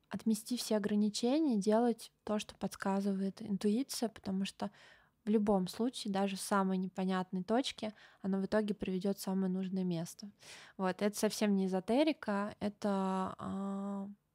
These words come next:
просто как бы какая-то такая большая человеческая особенность, которая свойственна каждому.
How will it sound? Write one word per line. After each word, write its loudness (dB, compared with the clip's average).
просто -4
как -14
бы -8
какая-то -6
такая -8
большая -4
человеческая -8
особенность, -4
которая -10
свойственна -4
каждому. -6